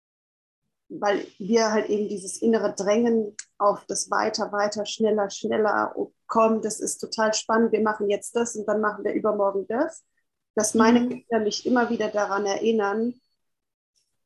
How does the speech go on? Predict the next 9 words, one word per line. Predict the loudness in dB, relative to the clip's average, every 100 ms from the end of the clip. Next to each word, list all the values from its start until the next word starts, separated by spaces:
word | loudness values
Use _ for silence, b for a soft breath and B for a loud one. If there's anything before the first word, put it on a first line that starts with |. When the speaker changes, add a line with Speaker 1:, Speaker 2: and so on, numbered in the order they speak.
| _ _ _ _ _ _
Speaker 1:
so | -6 -2 0
auch | -2 -2
mal | -2 0
in | -2
der | 0
Gegenwart | 0 2 2 0 -2
anzukommen | -2 -2 -4 -6 -4 -4 -6 -6
und | -6 0
nicht, | -2 0 -8